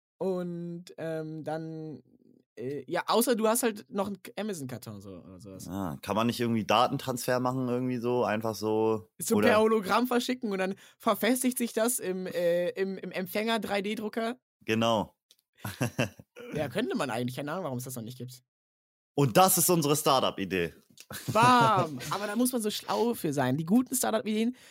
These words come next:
Speaker 1: sind die, die sind so kreativ. Die,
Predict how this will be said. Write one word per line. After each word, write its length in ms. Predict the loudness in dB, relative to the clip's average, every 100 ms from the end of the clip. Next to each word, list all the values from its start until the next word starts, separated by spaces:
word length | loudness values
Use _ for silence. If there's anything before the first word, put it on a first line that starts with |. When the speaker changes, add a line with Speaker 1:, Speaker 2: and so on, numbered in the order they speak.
| -16
Speaker 1:
sind 260 | -2 -2 2
die, 180 | 4 4
die 120 | 2
sind 180 | -2 -2
so 260 | -2 -2 -4
kreativ. 720 | -4 -4 -4 -4 -4 -6 _ _ _ -20 -20 0
Die, 180 | 2 2